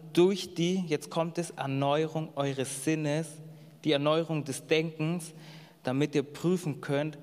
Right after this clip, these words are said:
was der gute und wohlgefällige, vollkommene Wille Gottes ist.“ Da sagt Paulus, okay, wenn wir verwandelt werden wollen, wenn wir verändert werden wollen, da geht was voraus,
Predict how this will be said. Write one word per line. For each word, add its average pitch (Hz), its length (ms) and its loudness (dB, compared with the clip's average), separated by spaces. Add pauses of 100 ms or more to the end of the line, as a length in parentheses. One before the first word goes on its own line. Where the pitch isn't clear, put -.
was 135 180 -4
der 139 100 2
gute 143 580 0 (320)
und 123 260 -4
wohlgefällige, 170 920 4 (160)
vollkommene 143 800 -2 (180)
Wille 120 220 -2
Gottes 127 420 -6
ist.“ 113 380 -10 (1500)
Da 127 80 -8
sagt 156 240 -2
Paulus, 170 600 -2 (1300)
okay, 156 440 0
wenn 147 140 0
wir 165 100 2
verwandelt 156 720 -2
werden 123 340 -2
wollen, 110 380 -2 (220)
wenn 135 160 -4
wir 139 80 -6
verändert 147 640 -4
werden 127 340 -4
wollen, 113 400 -6 (600)
da 127 100 -6
geht 151 220 0
was 156 160 -2
voraus, 127 800 -2